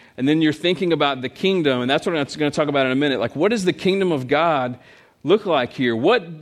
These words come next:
if I'm an ambassador, I gotta know what the king thinks about this. I gotta know what he wants me to do. And so the, if you're abiding, that means you're asking him.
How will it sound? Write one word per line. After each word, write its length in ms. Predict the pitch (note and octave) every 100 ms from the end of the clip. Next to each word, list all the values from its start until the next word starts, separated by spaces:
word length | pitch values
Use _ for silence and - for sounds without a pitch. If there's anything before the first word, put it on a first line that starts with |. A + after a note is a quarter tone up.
| -
if 140 | D3 G3+
I'm 180 | A#3
an 80 | A3
ambassador, 760 | F3 D#3 F#3 G3+ - D3 C#3+ D3
I 120 | F3
gotta 200 | G#3 D3+
know 240 | C3 E3
what 200 | F#3 F#3
the 60 | -
king 360 | - F#3+ F3 D3+
thinks 320 | F3+ E3+ -
about 320 | A#2 A2+ G2+
this. 460 | G#2+ - - - - _ _ _ _ _ _ _ _ _ _ _
I 120 | B2+ E3
gotta 160 | F#3
know 320 | D#3 D#3 F#3
what 260 | G3 E3 D#3
he 200 | E3 F3
wants 360 | E3 D#3 D#3 D#3
me 140 | D3+
to 100 | C#3+
do. 540 | A2+ B2 A2 G#2+ G2+ G2+ _ _ _ _ _ _ _ _ -
And 120 | -
so 140 | C3
the, 220 | A#2+ A#2 - - _ -
if 120 | B2+
you're 120 | C#3
abiding, 460 | C3 D3+ G#3 E3+ C3+
that 120 | C3
means 180 | C#3 B2+
you're 80 | B2+
asking 400 | D#3+ F3 - G#2+
him. 300 | G#2 G#2